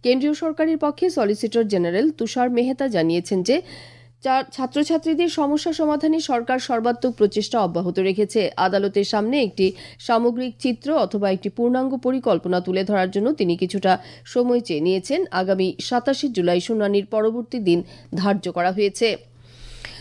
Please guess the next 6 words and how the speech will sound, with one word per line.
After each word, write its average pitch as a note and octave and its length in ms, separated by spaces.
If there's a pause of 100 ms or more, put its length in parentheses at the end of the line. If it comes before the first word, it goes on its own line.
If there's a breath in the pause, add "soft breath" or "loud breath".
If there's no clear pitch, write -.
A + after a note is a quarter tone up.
(240 loud breath)
রাজ্যের A#3+ 400 (100)
বন্যা C4+ 280
পরিস্থিতি D4 640 (460)
আজও G3+ 380 (100)
জটিল G3 400
রয়েছে। G3+ 480